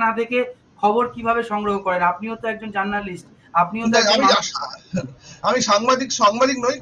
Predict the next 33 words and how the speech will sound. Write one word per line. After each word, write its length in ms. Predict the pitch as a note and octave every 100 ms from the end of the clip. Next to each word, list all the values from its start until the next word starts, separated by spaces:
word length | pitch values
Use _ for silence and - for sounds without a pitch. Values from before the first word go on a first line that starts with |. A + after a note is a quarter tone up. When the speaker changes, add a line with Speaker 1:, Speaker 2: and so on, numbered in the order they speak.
| -
Speaker 2:
খবর 260 | F#3+ C4 D4 D#4
সংগ্রহ 280 | D4 D#4 D4+
করার 220 | D4+ D#4 C#4
অনেক 120 | D4 C4+
উপায় 180 | C4 A3+
আছে, 100 | A3+ C4
কিন্তু 180 | C4 C#4 - F#3
আমি 120 | B3 C4+ G#3+
মেইনস্ট্রিম 480 | C4 - - D#4 C#4
মিডিয়া 200 | D4 D5+ C#5+ -
দেখি 200 | - -
না। 60 | - - - - - F3+
মেইনস্ট্রিম 460 | C4 D4 - D#4+ D4
মিডিয়ায় 320 | C#4 D4 D#4 C#4
একটা 240 | C4+ C#4+ C#4+ C#4+ - -
প্রিকনসিভড 640 | C#4 C#4+ C#4+ C4+ D4+ - F3+
আইডিয়া 280 | G3+ C4 C#4 C#4
থেকে 140 | C4+ C4
খবর 200 | G#3 G#3+ G#3+
করা 140 | F3+ D3
হয়, 140 | C3+ - - - -
মিথ্যে 340 | G3+ B3+ - D4+ C#4+
কথা 180 | C#4 C4+ -
ছড়ানো 340 | F#3 A#3+ C#4 C#4
হয় 180 | D4+ C#4+ - -
এবং 120 | B3+ B3+
সেই 140 | C4+ C4
মিথ্যে 260 | B3 - C#4 C4
কথা 160 | C4 C4 F#3+
পরে 180 | G#3 C#4 C4+ - - - D#3+
যদি 140 | G3+ G3+ -
ভুলও 260 | B3 D#4+ D#4
প্রমাণিত 380 | C4+ B3 A#3+